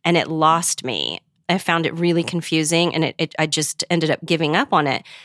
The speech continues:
Now, the reason I think this was hyped is it made New York Times bestseller list. It won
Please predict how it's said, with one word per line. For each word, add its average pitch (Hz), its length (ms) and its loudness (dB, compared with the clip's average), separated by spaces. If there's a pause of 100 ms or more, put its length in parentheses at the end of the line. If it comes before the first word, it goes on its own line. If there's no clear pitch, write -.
(100)
Now, 202 220 2
the 190 140 2
reason 285 340 2
I 220 140 2
think 190 320 -2
this 165 220 -2
was 180 340 0 (180)
hyped 220 540 -4 (540)
is 175 380 -2
it 185 180 0
made 185 580 2 (120)
New 208 100 2
York 196 200 2
Times 180 320 -2
bestseller 151 640 -2
list. 147 540 -4 (140)
It - 180 4
won 165 640 2